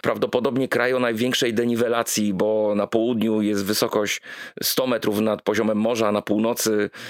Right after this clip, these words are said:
y, jest siedem i pół tysiąca. W kraju, w którym jest, y, kilkadziesiąt szczytów powyżej siedmiu tysięcy metrów, z których każde jest, y, ka-, górą dziewiczą.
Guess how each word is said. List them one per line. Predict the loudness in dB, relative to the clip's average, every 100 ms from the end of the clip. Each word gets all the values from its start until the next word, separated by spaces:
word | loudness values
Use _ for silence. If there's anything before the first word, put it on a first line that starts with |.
| -18 -8 -2
y, | 0 0 0 0 0 0 0
jest | 0 0
siedem | 0 0 -2
i |
pół | -2 -2
tysiąca. | 0 0 0 0 0 -2 -4 -14 -20 -12
W | -2
kraju, | 0 0 -2
w |
którym | -2 -2 0 0 0 0 0 0
jest, | 0 -2 -4 -4 -2
y, | 0 0 0 0 0 -2 -4 -8
kilkadziesiąt | -4 -2 0 0 0 0 0 -2 -2
szczytów | -2 0 0 0 -2 -6 -14 -8
powyżej | -2 0 0 0 0
siedmiu | 0 0 0 -2
tysięcy | 0 0 0 0 0
metrów, | 0 0 -2 -2 -10 -20 -16
z | -4
których | -2 -2 -8 _ _
każde | -2 0 0 0 0
jest, | 0 0 -2 0
y, | 0 0 0 0 0 0 -2 -2 -2 -2
ka-, | -2
górą | 0 0 0 0 0
dziewiczą. | 0 0 0 0